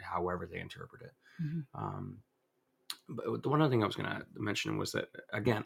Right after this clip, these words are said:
Speaker 1: I hear this all effing time about people like, "I just bought this property. It's a great cash flowing property. Plus it's on a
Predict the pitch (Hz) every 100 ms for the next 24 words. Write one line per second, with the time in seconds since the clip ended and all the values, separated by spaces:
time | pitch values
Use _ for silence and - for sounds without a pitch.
0 | - 123 139 151 127 107 - 90 101 104
1 | - _ _ _ _ 101 - 110 92 98
2 | 95 92 90 101 - 107 - 98 98 -
3 | 175 196 185 196 196 185 - 180 180 180
4 | 160 135 127 - - 160 165 160 175 170
5 | 165 160 - 165 160 147 151 160 160 -
6 | 170 175 175 180 170 160